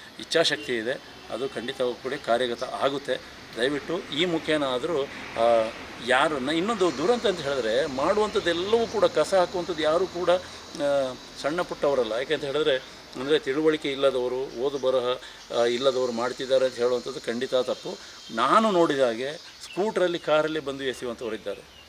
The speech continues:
ಅವರೆಲ್ಲರೂ ಕೂಡ, ಆ, ಏನು ನಾವು ದೊಡ್ಡ ಜ್ಞಾನಿಗಳು ಅಂತ ಹೇಳುವಂಥವರೇ ಮಾಡುವಂಥದ್ದು. ಆ ಬಗ್ಗೆ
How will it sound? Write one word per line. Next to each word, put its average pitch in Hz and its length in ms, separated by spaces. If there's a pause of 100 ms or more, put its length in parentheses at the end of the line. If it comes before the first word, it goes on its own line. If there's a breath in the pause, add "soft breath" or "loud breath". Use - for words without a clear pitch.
(140)
ಅವರೆಲ್ಲರೂ 127 380
ಕೂಡ, 147 220
ಆ, - 540
ಏನು 127 480
ನಾವು 113 460
ದೊಡ್ಡ 127 180
ಜ್ಞಾನಿಗಳು 135 560
ಅಂತ 151 120
ಹೇಳುವಂಥವರೇ 143 460
ಮಾಡುವಂಥದ್ದು. 120 720 (400 loud breath)
ಆ 160 160
ಬಗ್ಗೆ 151 440